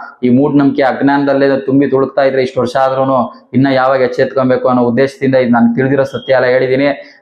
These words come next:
ನಾನ್ ಹೇಳೋದು ಸಹ ನಿಮ್ ಸತ್ಯನೋ ಸುಳ್ಳು ಅಂತ ಅನ್ಸಿರ್ಬೋದು, ಅದು ನಿಮ್ಮ ತರ್ಕಕ್ಕೆ ಬಿಟ್ಟಿದ್ದು. ನನ್ನ ಚಿಂತನೆ ಏನಿದೆ, ನನ್ನ ಏನು ವಿ-, ಕಲ್ತಿರೋ ವಿದ್ಯೆ ಅದ್ರ ಮುಖಾಂತರ ನಾನು ಇದನ್ನೆಲ್ಲ ಹೇಳಿದೀನಿ. ಇದನ್ನ ನೀವು ಒಪ್ಕೊಂಡ್ರೆ ಒಪ್ಕೊಳ್ಳಿ, ಬಿಟ್ರೆ ಬಿಡ್ಲಿ. ನಾನ್ ಹೇಳೋ ಸ್-, ಧರ್ಮ ನಂದು, ನಾನ್ ಹೇಳಿದೀನಿ ಸತ್ಯ. ಎಲ್ಲರಿಗೂ ಒಳ್ಳೇದಾಗ್ಲಿ.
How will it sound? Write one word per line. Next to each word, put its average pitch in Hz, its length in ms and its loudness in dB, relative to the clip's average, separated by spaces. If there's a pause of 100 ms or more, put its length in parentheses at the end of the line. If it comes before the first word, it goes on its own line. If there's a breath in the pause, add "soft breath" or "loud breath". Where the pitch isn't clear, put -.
(100)
ನಾನ್ 120 160 0
ಹೇಳೋದು 151 260 0
ಸಹ 143 240 0
ನಿಮ್ 139 140 -2
ಸತ್ಯನೋ 139 400 -2
ಸುಳ್ಳು 135 260 0
ಅಂತ 131 180 -2
ಅನ್ಸಿರ್ಬೋದು, 135 920 -2
ಅದು 131 160 0
ನಿಮ್ಮ 135 300 2
ತರ್ಕಕ್ಕೆ 127 440 -4
ಬಿಟ್ಟಿದ್ದು. 127 420 0
ನನ್ನ 123 280 2
ಚಿಂತನೆ 139 480 0
ಏನಿದೆ, 135 580 -4 (120)
ನನ್ನ 127 220 2 (540)
ಏನು 131 300 0
ವಿ-, 120 460 0
ಕಲ್ತಿರೋ 131 320 0
ವಿದ್ಯೆ 131 360 0
ಅದ್ರ 123 180 0
ಮುಖಾಂತರ 139 420 0
ನಾನು 123 140 -2
ಇದನ್ನೆಲ್ಲ 120 300 2
ಹೇಳಿದೀನಿ. 120 380 0 (440 soft breath)
ಇದನ್ನ 127 240 4
ನೀವು 123 260 2
ಒಪ್ಕೊಂಡ್ರೆ 143 380 -2
ಒಪ್ಕೊಳ್ಳಿ, 139 360 -2
ಬಿಟ್ರೆ 127 280 -2
ಬಿಡ್ಲಿ. 127 600 -2 (140)
ನಾನ್ 120 160 0
ಹೇಳೋ 151 200 0
ಸ್-, - 320 -10
ಧರ್ಮ 135 220 0
ನಂದು, 139 300 -2
ನಾನ್ 123 160 0
ಹೇಳಿದೀನಿ 131 300 0
ಸತ್ಯ. 135 400 -2 (400 loud breath)
ಎಲ್ಲರಿಗೂ 139 300 0
ಒಳ್ಳೇದಾಗ್ಲಿ. 135 560 2